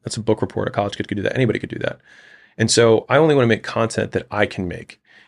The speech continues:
And so one of my big rules of advertising is show what only you can show and say what only you can say. And so if you're the, the only triple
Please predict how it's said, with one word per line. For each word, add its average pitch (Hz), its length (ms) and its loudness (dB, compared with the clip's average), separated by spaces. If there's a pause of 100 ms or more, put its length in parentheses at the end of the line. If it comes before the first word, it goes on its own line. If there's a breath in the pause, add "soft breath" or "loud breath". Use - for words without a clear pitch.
And 107 100 -4
so 107 100 2
one 110 140 2
of 110 60 2
my 104 80 2
big 98 240 0
rules 101 240 -4
of 87 80 -2
advertising 95 500 -2
is 92 240 -6 (540)
show 135 300 2
what 139 140 4
only 113 400 0
you 110 140 0
can 98 140 -4
show 104 500 0
and 104 100 -10
say 98 140 0
what 95 140 -2
only 95 200 -8
you - 60 -10
can - 140 -14
say. - 260 -10 (580 soft breath)
And 104 120 -6
so 104 120 2
if 101 120 0
you're 135 100 4
the, 120 380 4
the 110 160 0
only 120 400 2
triple 110 640 0